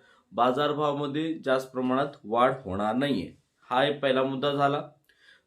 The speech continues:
दुसरा मुद्दा असा आहे शेतकरी मित्रांनो, हळूहळू शेतकऱ्याचा कांदा सडायला सुरुवात झालेला आहे. काल, अ, परवा दिगो-, दिगोळे साहेब म्हणजे महाराष्ट्र राज्य उत्पाद-, अ, कांदा उत्पादक संघटनेचे अध्यक्ष दिगोळे साहेब यांनी सुद्धा सांगितलेलं होतं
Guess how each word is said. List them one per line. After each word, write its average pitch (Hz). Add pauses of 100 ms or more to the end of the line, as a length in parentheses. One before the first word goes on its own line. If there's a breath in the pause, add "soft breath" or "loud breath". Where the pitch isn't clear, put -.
दुसरा 156
मुद्दा 175
असा 180
आहे 180
शेतकरी 170
मित्रांनो, 165
हळूहळू 160
शेतकऱ्याचा 143
कांदा 151 (640)
सडायला 135
सुरुवात 123
झालेला 123
आहे. 117
काल, 123
अ, 123
परवा 123
दिगो-, 117
दिगोळे 117
साहेब 107
म्हणजे 120 (460 soft breath)
महाराष्ट्र 117
राज्य 123
उत्पाद-, 120
अ, 110
कांदा 113
उत्पादक 123
संघटनेचे 117
अध्यक्ष 113
दिगोळे 113
साहेब 113
यांनी 123
सुद्धा 139
सांगितलेलं 120
होतं 117